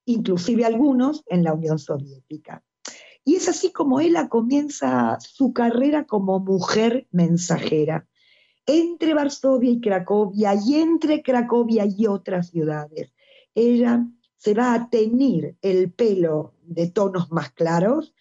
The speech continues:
y lo que va a suceder a partir de ahora es que va a emprender, eh, el peligroso viaje, ¿no?, fuera del gueto, cogiendo tren a Cracovia,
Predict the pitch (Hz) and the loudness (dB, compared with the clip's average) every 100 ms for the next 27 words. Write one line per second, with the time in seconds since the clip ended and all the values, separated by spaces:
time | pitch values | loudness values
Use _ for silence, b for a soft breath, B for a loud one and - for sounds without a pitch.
0 | b b - 254 269 277 285 311 339 320 | b b -2 2 2 0 -2 0 0 0
1 | 254 - - 233 294 277 233 - 214 285 | -2 -4 -4 0 0 0 0 -2 -2 0
2 | 294 277 294 330 294 226 269 285 285 247 | 0 2 0 0 -2 -2 0 0 0 0
3 | 226 226 240 262 294 302 b b b _ | 0 0 0 0 0 -6 b b b _
4 | - 214 214 208 208 - 233 - - 247 | 0 2 2 2 0 0 0 0 0 2
5 | 262 269 320 349 - 226 226 247 240 - | 2 2 0 0 -2 0 0 0 0 -4
6 | 175 170 196 247 240 - 240 240 202 175 | -4 0 0 0 -2 -2 0 2 0 -2
7 | 170 185 190 - 233 240 B B B 240 | -2 -2 -2 -2 -2 -2 B B B -4
8 | 240 247 269 269 247 - 247 233 233 233 | -2 0 2 2 0 0 0 2 0 -2
9 | 226 233 220 220 220 202 214 214 | -4 -2 -2 0 0 2 0 -2